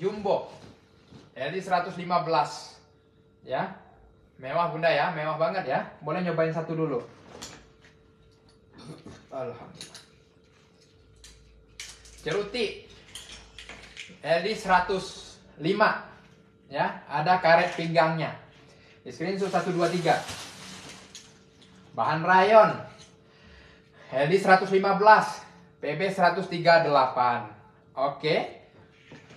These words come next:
Wah, ya benar ya, kayak Liza Elizabeth itu ya. Tadi berapa tadi? Masih salah ya, masih salah. Oke, lanjut ya. Eh, cluenya kayak Bunda Liza Elizabeth itu. Ya, ya, ini rayon L D seratus lima belas,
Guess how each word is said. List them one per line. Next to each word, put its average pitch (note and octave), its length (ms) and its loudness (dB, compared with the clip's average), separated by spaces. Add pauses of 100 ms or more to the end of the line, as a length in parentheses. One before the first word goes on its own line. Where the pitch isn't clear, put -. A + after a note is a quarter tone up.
(360)
Wah, D#3 320 10
ya C3+ 80 2
benar D3 320 2
ya, E3+ 160 4
kayak D#3 240 8
Liza D3+ 320 6
Elizabeth D3+ 400 4
itu E3+ 160 2
ya. D3 240 4 (320)
Tadi C#3 180 -12
berapa C#3+ 240 -4
tadi? D3+ 240 -6 (220)
Masih D#3 180 -6
salah E3+ 320 6
ya, C3+ 220 0
masih D3+ 160 -10
salah. C#3 320 2
Oke, A#2+ 240 -4 (240)
lanjut C3+ 320 0 (480)
ya. E3+ 320 0 (100)
Eh, D#3 460 6
cluenya G3+ 400 2
kayak F3+ 420 6
Bunda E3+ 240 0
Liza D#3+ 300 4
Elizabeth D3+ 400 2
itu. C3 200 -2 (460)
Ya, C#3 140 -8 (180)
ya, D#3+ 180 2 (460)
ini G#3 160 0
rayon G3 480 6 (1120)
L E3 160 8
D G3+ 160 0
seratus F3+ 400 2
lima F#3 240 2
belas, F#3 320 8